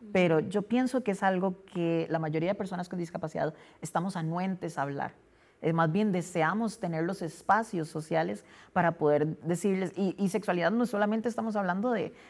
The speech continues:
Speaker 2: de relaciones sexuales, podemos
Speaker 1: Ujú.
Speaker 2: hablar de, o sea, la sexualidad viene a ser hasta qué elección de ropa, eh, vamos a utilizar el día de hoy, ¿verdad?
Speaker 1: Claro.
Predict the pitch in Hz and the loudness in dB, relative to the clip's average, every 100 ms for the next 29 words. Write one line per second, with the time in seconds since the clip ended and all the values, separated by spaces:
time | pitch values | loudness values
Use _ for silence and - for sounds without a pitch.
0 | - 226 208 165 156 190 214 190 190 202 | 0 4 4 4 2 -2 -6 0 2 4
1 | 143 - 156 175 196 214 175 180 208 190 | 0 0 0 0 2 4 4 2 -2 -2
2 | - - - - 190 214 185 175 - 175 | -8 -20 -12 -4 2 2 2 -2 -2 0
3 | 170 170 190 202 214 214 208 208 226 202 | 2 2 0 0 0 2 0 2 0 2
4 | 170 - - 180 175 - 214 196 196 185 | 0 -2 -4 -2 -2 -2 -4 -2 -2 -2
5 | 175 196 - _ _ _ _ _ - 165 | -2 -4 -8 _ _ _ _ _ -2 2
6 | 147 147 - - 147 165 160 196 180 170 | 2 -2 -8 -4 2 2 0 -6 -4 -2
7 | 160 151 170 175 180 160 151 139 131 131 | -2 -2 0 0 2 2 2 0 -2 -2
8 | 165 | -4